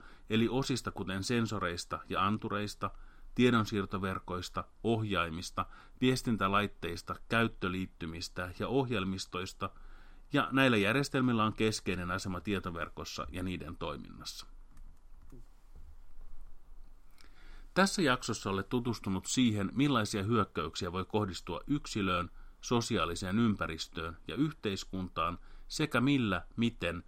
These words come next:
ja mihin erilaisia kyberhyökkäyksiä voidaan toteuttaa.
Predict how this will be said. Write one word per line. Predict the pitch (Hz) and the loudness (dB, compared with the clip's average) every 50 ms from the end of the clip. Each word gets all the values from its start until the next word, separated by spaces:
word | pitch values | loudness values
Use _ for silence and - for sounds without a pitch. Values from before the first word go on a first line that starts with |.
| - - - - | -14 -20 -8 -2
ja | 107 104 | 4 6
mihin | 120 143 147 139 120 98 90 | 6 8 8 6 4 2 2
erilaisia | 92 101 98 101 90 85 82 82 - - 87 85 | 2 2 2 2 2 0 -2 -2 -4 -6 -6 -4
kyberhyökkäyksiä | - 110 104 - 95 80 80 85 85 78 - - - 80 78 - - - 90 87 | -2 -2 0 0 0 -2 0 -2 -2 -2 -2 -4 -4 -4 -4 -4 -4 -6 -4 -2
voidaan | 95 95 92 87 82 85 82 | -2 -2 -2 -2 -2 -4 -4
toteuttaa. | - 90 85 - - - - - - - - - 76 78 - | -6 -6 -6 -6 -8 -10 -10 -12 -16 -18 -18 -16 -14 -14 -14